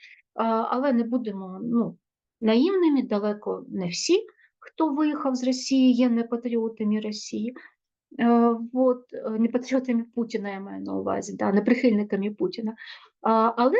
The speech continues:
тим не менш, варто зазначити, що за попередніми підсумками на закордонних дільницях,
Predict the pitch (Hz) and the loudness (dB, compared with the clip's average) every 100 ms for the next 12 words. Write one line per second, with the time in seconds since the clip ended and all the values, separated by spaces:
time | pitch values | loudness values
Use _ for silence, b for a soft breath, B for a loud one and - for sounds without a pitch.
0 | 494 - 349 294 285 330 381 - 277 254 | 2 2 2 4 4 2 0 -2 -2 -2
1 | 240 220 247 302 415 427 359 320 285 - | -2 -4 -2 0 0 0 -6 -6 -6 -4
2 | 277 247 254 254 262 247 233 226 233 381 | -2 0 -2 -2 0 0 0 -4 -2 -4
3 | 392 320 311 285 269 247 262 220 220 220 | -2 -4 -2 0 2 2 0 -4 -10 -10
4 | 208 214 196 190 196 220 269 427 - 339 | -4 -2 -2 -8 -4 2 4 2 -2 -4
5 | - | -4